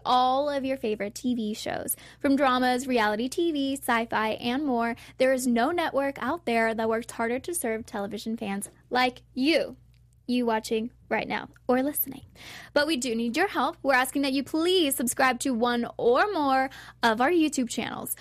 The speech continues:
By subscribing to our channel, YouTube will suggest content that's tailor-made for you, and you'll help AfterBuzz continue to grow. Well, how nice is that?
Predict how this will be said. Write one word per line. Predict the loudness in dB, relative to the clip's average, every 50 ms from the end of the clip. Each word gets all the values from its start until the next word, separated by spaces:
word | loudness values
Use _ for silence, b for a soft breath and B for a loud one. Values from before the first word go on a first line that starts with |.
| B B B B
By | 2 2 2 2
subscribing | 0 -4 -4 0 0 0 0 0 -2
to | 0 0 2
our | 2 2
channel, | 0 0 0 0 0 2 0 0
YouTube | 0 0 -2 -4 -2 -2 -2 -2
will | -2 -2
suggest | -2 -2 0 0 0 0 0 -2 -4
content | -4 -2 -2 0 -2 -2 -2 -2 -2 -2 -2
that's | -2 -4 -4 -4 -6
tailor-made | -6 -4 -4 -2 0 0 0 0 0 0 0 0 0 -2
for | -2 -2
you, | -2 0 0 0 0 0 0 0
and | 0 0 0 0 -2 -2 -6 B B B B B B B
you'll | 2 2
help | 4 4 2 2 2 2
AfterBuzz | 2 2 2 0 0 0 0 0 0 -2
continue | -4 -6 -6 -4 -4 -4 -4 -4
to | -6 -6 -8 -6
grow. | -4 -4 -2 -2 -4 -6 -8 _ -14
Well, | -14 -14 -14 -18 -20 -14 -10
how | -8 -8
nice | -6 -6 -8 -8 -8
is | -8 -8
that? | -8 -8 -10